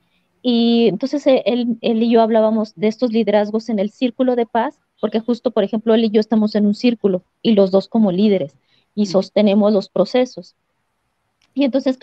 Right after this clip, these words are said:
Speaker 1: comentando como las características de, este, de estos liderazgos en los círculos de paz, él me decía, Gloria,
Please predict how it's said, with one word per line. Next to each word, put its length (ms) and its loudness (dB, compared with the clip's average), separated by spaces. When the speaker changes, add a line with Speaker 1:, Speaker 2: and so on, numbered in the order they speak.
Speaker 1:
comentando 480 0
como 160 -2
las 160 -4
características 720 -4
de, 80 -4
este, 160 -6
de 140 -2
estos 200 0
liderazgos 540 0
en 80 -12
los 120 -12
círculos 360 -4
de 80 0
paz, 240 -4
él 80 -2
me 100 2
decía, 280 0
Gloria, 340 4